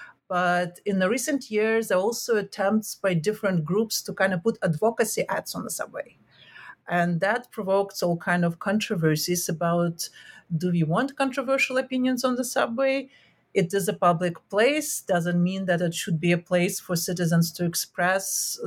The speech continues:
their opinions, or should it be neutral, not to offend anyone? So kind of debates about privatized public spaces and how citizens could be represented in it and through it. So that's kind of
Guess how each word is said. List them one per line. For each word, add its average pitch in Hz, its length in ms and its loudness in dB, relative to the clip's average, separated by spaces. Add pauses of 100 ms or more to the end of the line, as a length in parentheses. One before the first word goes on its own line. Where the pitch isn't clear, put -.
their 170 200 2
opinions, 285 640 0
or 196 340 2
should 190 280 -4
it 160 160 0
be 175 100 2
neutral, 196 580 2
not 185 260 -2
to 185 100 -2
offend 180 360 0
anyone? 202 460 0
So 240 160 -8
kind 226 240 0
of 208 120 -2 (280)
debates 190 720 0
about 175 640 0 (560)
privatized 180 920 -2
public 170 360 4
spaces 185 760 0
and 165 120 0
how 170 360 0
citizens 170 920 -2
could 160 340 -6
be 160 360 0 (260)
represented 170 1200 2
in 170 180 0
it 170 220 -2
and - 260 -6
through - 280 -2
it. - 260 -4
So - 220 -4
that's - 260 -4
kind - 260 -10
of - 140 -6